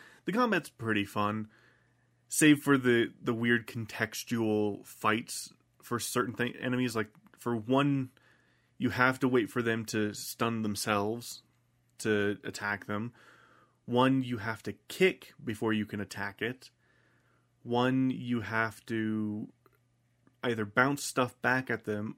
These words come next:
or wait for them to be distracted and bubble them, 'cause you do have a, a semi-stun thing of your own that works on most enemies, that you can bubble them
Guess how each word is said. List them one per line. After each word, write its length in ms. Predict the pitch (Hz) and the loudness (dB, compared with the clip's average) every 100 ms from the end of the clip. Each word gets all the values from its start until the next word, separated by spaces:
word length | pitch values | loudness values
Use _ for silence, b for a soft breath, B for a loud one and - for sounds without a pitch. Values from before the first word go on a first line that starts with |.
| - | -6
or 200 | 113 104 | -2 0
wait 300 | 110 120 101 | 0 -2 -4
for 140 | 120 | -6
them 240 | 113 110 | -4 -4
to 160 | 107 107 | -6 -8
be 160 | 110 107 | -8 -8
distracted 640 | 101 - 113 113 - 123 | -6 -2 -2 -2 -2 -2
and 200 | 113 104 | -2 -4
bubble 300 | 110 113 135 | -4 -2 -2
them, 260 | 156 160 151 b b b b - | -4 -6 -10 b b b b -4
'cause 180 | 120 110 | -4 -2
you 100 | 120 | 0
do 140 | 127 | 2
have 140 | 117 | 2
a, 180 | 107 107 104 _ - - - | 0 -2 -4 _ -20 -20 -12
a 60 | 107 | -8
semi-stun 880 | - 120 110 107 - - 113 110 | -4 -2 -2 -2 -4 -2 -2 -2
thing 220 | 107 110 107 | -4 -4 -4
of 100 | 107 | -2
your 140 | 107 | 0
own 280 | 107 110 110 b b b b b b b b _ | 0 -2 -8 b b b b b b b b _
that 160 | 117 107 | -4 0
works 200 | 110 - | -2 -2
on 220 | 101 101 | -2 -2
most 320 | 107 127 - | 0 0 -2
enemies, 640 | 131 131 131 131 - - - | -2 0 0 -2 -6 -12 -12
that 160 | - 113 | -8 -6
you 140 | 117 | -6
can 260 | 107 107 104 - | -4 -4 -4 -4
bubble 260 | 113 123 | -2 -2
them 260 | 123 127 | -4 -6